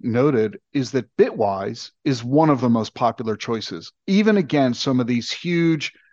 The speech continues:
century-old companies that are managing trillions of dollars in assets. Bitwise, a crypto native, tiny little company, let's face it, in comparison, that's only been around, what, seven or eight years, is beating the big boys.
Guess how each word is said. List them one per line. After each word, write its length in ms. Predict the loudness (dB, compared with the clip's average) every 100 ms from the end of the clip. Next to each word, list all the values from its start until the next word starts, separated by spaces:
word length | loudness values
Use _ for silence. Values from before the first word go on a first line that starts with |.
| _
century-old 1400 | -10 -4 0 2 2 2 2 2 0 2 4 4 4 0 -6 -10
companies 680 | -2 0 0 -2 -4 -8 -4
that 140 | -2
are 60 | 2
managing 500 | 4 4 2 0 -2
trillions 800 | -4 -8 0 2 4 4 2 0
of 160 | -4
dollars 460 | -2 0 0 -2 -4
in 100 | -2
assets. 600 | -2 -2 -4 -6 -8 -12 -16 -20 -20 _ _ 0
Bitwise, 640 | 0 4 4 4 2 -2
a 60 | -4
crypto 400 | -2 0 0 2
native, 580 | 2 2 2 0 -4 _ -4
tiny 220 | 0 2
little 220 | 2 0
company, 440 | 0 -4 -2 -2 -2
let's 220 | -2 -2
face 260 | -2 -2 -4
it, 80 |
in 140 | -6 -8
comparison, 640 | -10 -8 -6 -6 -6 -6
that's 160 | -6 -6
only 200 | -2 -2
been 140 | -2
around, 380 | -2 -2 -2 -2
what, 200 | -4 -4
seven 320 | -6 -6 -4
or 120 | -4
eight 100 | -4
years, 480 | -4 -2 -2 -4 -10 -18 -20 -20 _ _ _ _
is 180 | -4 -4
beating 460 | -4 0 2 6 6
the 60 |
big 180 | 4 2
boys. 440 | -4 -8 -10 -16